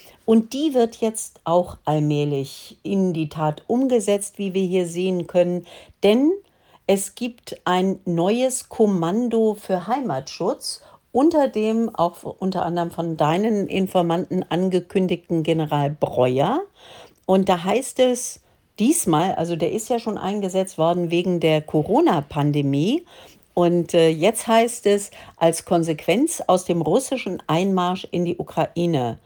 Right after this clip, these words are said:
auch der Corona-Krise und der Flutkatastrophe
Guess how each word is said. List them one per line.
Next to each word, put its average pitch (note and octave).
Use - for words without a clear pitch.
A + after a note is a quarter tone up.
auch C3
der D3
Corona-Krise A#3+
und F4+
der D#4+
Flutkatastrophe D3+